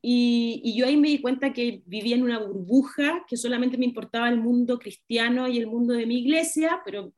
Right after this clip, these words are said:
pero, y que mi iglesia se llenaba la boca diciendo que nos preocupa el mundo, y que queremos transformar el mundo, y que vayamos y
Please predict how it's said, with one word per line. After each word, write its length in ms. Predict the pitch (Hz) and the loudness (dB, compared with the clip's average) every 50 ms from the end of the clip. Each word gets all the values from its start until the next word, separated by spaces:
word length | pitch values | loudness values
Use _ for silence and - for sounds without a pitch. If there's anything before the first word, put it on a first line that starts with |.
| _ _ | _ _
pero, 200 | - 202 208 - | -8 -6 -4 -4
y 100 | - 190 | -6 -4
que 120 | - 196 185 | -2 -2 -2
mi 100 | 190 190 | -2 -2
iglesia 640 | 180 202 247 269 247 - 277 - 277 294 - - - _ | -2 2 2 2 2 2 0 0 0 0 -2 -6 -14 _
se 220 | _ - - 202 196 | _ -8 -6 -4 -4
llenaba 340 | 202 208 220 226 226 226 226 | -4 -4 -4 -2 -2 -2 -2
la 120 | 214 208 | -2 -2
boca 260 | 208 226 226 233 254 | -4 -6 -4 -4 -4
diciendo 420 | 254 240 - - 240 233 240 240 240 | -2 -2 -2 -2 -2 -2 -2 -2 -2
que 100 | 240 226 | -4 -6
nos 140 | 226 220 - _ _ | -8 -10 -12 _ _
preocupa 360 | - 214 202 - 233 233 240 | -10 -10 -8 -8 -8 -6 -6
el 120 | 226 220 214 | -6 -6 -4
mundo, 460 | 214 240 247 254 247 240 240 233 - | -2 0 0 2 2 2 2 0 0
y 20 | |
que 100 | - 226 | -4 -6
queremos 300 | - 208 220 220 220 196 | -6 -4 -4 -6 -6 -8
transformar 480 | 208 220 214 - - - - 214 208 208 | -8 -10 -10 -10 -10 -8 -6 -6 -4 -4
el 120 | 208 214 | -6 -4
mundo, 680 | 220 226 247 254 254 247 247 240 233 233 220 226 226 226 220 | -2 -2 0 0 2 2 0 0 -2 -2 -4 -4 -4 -4 -6
y 200 | 220 214 202 - | -6 -8 -8 -6
que 160 | - 202 202 | -4 -4 -2
vayamos 520 | 196 202 202 220 220 226 226 233 233 220 202 | -2 -2 -4 -4 -4 -4 -4 -6 -6 -6 -6
y 240 | 220 214 208 - - | -8 -10 -12 -12 -16